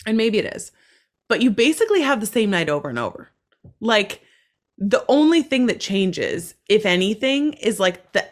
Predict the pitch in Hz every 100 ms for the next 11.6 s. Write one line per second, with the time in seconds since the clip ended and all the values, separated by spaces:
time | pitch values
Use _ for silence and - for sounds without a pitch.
0 | - - - - 214 190 165 175 - -
1 | 208 226 339 220 156 156 170 196 262 285
2 | 220 220 208 190 175 151 - - - -
3 | - - 214 240 277 262 202 196 208 214
4 | 185 170 160 - - - - - _ _
5 | _ - 240 254 262 254 - 202 180 156
6 | 143 110 92 82 - 180 _ - 185 156
7 | 139 185 190 208 202 190 180 - - 180
8 | 254 254 208 208 190 190 180 180 180 165
9 | 170 196 196 190 196 185 202 208 - 190
10 | 170 147 156 165 151 87 90 - - -
11 | - 202 196 190 190